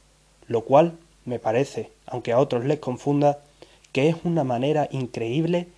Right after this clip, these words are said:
de enriquecer la musicalidad de dicho género. Pero cada cosa a su debido momento. Ya empezaremos analizando la historia en el primer capítulo,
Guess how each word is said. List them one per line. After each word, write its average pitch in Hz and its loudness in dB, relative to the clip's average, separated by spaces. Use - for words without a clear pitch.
de 123 4
enriquecer 117 -2
la 135 2
musicalidad 113 -4
de 123 -4
dicho 117 -6
género. 113 -6
Pero 139 4
cada 180 6
cosa 180 4
a 123 0
su 127 -6
debido 113 -4
momento. 113 -8
Ya 151 8
empezaremos 131 0
analizando 113 -4
la 107 -4
historia 151 0
en 123 -4
el 107 -6
primer 117 -6
capítulo, 147 -4